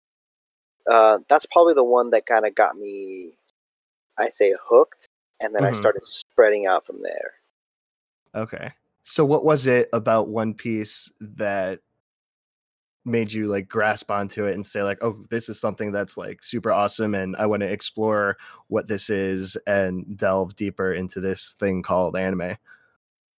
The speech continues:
Speaker 1: So I think it ju-, it just hooked me, you know, just the, just the idea. Um, it's, it's nice to have an, it's nice to have an anime where sometimes, you know, if you, if you happen to be daydreaming or just, like, thinking about it, it's a world where you can probably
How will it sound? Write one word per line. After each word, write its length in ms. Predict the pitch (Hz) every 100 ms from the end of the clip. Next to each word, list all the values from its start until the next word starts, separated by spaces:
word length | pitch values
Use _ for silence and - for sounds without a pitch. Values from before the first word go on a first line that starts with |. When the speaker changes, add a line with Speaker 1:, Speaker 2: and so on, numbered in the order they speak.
| _ _ _ -
Speaker 1:
So 300 | - 214 160
I 60 |
think 180 | 185 226
it 100 | 269
ju-, 120 | - -
it 120 | 370
just 240 | 320 - - -
hooked 220 | 330 -
me, 260 | 254 202 -
you 80 | 185
know, 140 | 165 -
just 220 | 190 -
the, 140 | 220 -
just 280 | - 185 -
the 100 | 214
idea. 720 | 190 - - 127 131 139 147 -
Um, 380 | 131 123 117 101 _ _ _ _ _ _ _ _
it's, 220 | 180 - -
it's 260 | 180 -
nice 300 | 175 165 190
to 100 | -
have 280 | 196 185 175
an, 120 | 170 - - -
it's 160 | - -
nice 160 | -
to 60 | 214
have 160 | 220 -
an 60 | -
anime 540 | 135 143 147 147 143
where 160 | 117 131
sometimes, 540 | - 143 - 147 -
you 100 | 135
know, 260 | 131 123 120 -
if 180 | 123 -
you, 280 | 127 120 -
if 140 | - -
you 80 |
happen 180 | 135 139
to 60 | 131
be 140 | 117 -
daydreaming 600 | 110 110 113 113 117 113
or 100 | 104
just, 220 | 110 117
like, 100 | -
thinking 240 | 113 -
about 200 | 110 110
it, 120 | 104 - - - - _ -
it's 140 | 143
a 80 | 165
world 300 | 123 127 120
where 80 | 120
you 100 | 113
can 120 | 120
probably 380 | - 127 123